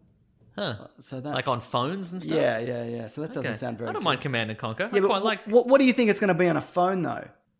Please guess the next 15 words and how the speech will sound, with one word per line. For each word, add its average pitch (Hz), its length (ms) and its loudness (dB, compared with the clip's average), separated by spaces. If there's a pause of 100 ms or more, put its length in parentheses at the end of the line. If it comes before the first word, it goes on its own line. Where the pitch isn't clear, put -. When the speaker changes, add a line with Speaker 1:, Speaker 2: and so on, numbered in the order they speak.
Speaker 1:
Maybe 117 220 2
they're 131 120 4
gonna 135 180 0
get 135 120 2
it 131 40 2
right. 135 320 2 (260)
I 156 60 -6
don't 156 80 -4
know. 156 240 -2 (100)
Speaker 2:
No. 139 260 -2 (240)
Speaker 1:
I - 120 2
can 403 140 -2
see 220 160 6
that 139 140 6
working. 123 380 2